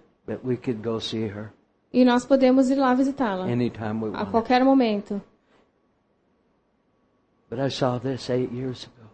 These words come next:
Speaker 2: Mas eu vi isso há oito anos.
Speaker 1: You know what people were doing?
Speaker 2: Você sabe o que as pessoas estavam fazendo?
Speaker 1: Evidently, a children's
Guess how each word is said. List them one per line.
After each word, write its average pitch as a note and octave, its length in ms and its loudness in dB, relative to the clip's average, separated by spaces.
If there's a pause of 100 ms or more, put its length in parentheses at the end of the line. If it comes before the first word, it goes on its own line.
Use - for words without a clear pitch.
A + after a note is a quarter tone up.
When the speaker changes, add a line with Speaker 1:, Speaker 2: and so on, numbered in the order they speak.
Speaker 2:
Mas A3 180 2
eu C4+ 140 8
vi C4+ 320 4
isso D4 180 0
há B3+ 80 4
oito D4+ 300 4
anos. F#3+ 580 -2 (1900)
Speaker 1:
You A2+ 180 -6
know C3+ 140 0
what C3 300 -2
people C3+ 340 -2
were G#2+ 160 0
doing? B2 380 -4 (320)
Speaker 2:
Você B3 80 -4
sabe B3+ 180 4
o - 20 2
que - 60 -2
as B3+ 120 2
pessoas B3 320 2
estavam A3+ 280 -2
fazendo? A3 560 -2 (2000)
Speaker 1:
Evidently, C3 720 2
a A2 60 0
children's A2 640 -2